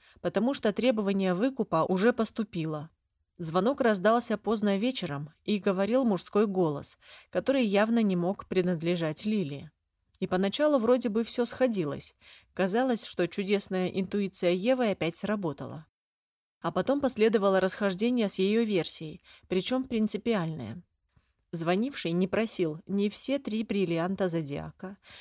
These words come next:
ни даже один из них. Он назначил цену — пятьсот тысяч долларов.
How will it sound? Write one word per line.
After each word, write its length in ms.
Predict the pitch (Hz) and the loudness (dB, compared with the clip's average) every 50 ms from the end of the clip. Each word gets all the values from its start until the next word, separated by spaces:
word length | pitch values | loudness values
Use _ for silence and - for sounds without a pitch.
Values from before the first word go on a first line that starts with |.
| - _ | -18 _
ни 120 | - 185 190 | -2 -2 2
даже 260 | 185 233 262 262 254 | 2 2 4 4 4
один 300 | 233 208 185 214 233 220 | 2 2 2 2 2 4
из 180 | 220 214 185 170 | 4 2 0 -2
них. 380 | 156 156 160 - - - _ _ _ _ _ _ _ _ _ - | -4 -6 -8 -12 -16 -20 _ _ _ _ _ _ _ _ _ -2
Он 220 | 208 247 254 247 | 0 2 4 6
назначил 480 | 240 240 233 240 233 240 233 247 240 247 | 4 4 4 4 4 4 4 2 0 0
цену — 480 | - - - 269 220 170 151 156 160 - _ _ _ _ | -2 -4 -4 -4 -4 -4 -4 -6 -8 -12 _ _ _ _
пятьсот 360 | _ 226 - - 285 285 - - | _ -6 -2 0 -2 -2 0 -4
тысяч 340 | 254 247 - 262 240 - | -6 -4 -2 -2 -2 -2
долларов. 540 | 202 175 180 156 143 147 147 143 - _ _ | 0 0 0 0 0 -4 -6 -10 -14 _ _